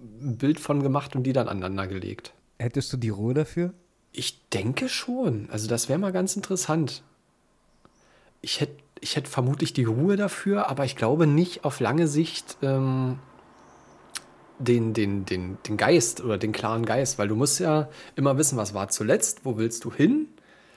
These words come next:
Speaker 1: Du musst ja immer diese Zwischenbewegung abschätzen können.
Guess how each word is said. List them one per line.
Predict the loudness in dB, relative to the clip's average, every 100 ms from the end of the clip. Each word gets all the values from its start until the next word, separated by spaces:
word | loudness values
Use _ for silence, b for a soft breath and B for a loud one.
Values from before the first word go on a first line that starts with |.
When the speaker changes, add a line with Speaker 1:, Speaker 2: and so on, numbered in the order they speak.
| b b b -4
Speaker 1:
Du | -2
musst | -2 0
ja | 0
immer | 2 0
diese | 0 -2
Zwischenbewegung | -2 -2 -2 0 2 2 0 -2
abschätzen | -4 -4 -4 -4 -4 -4
können. | -2 -4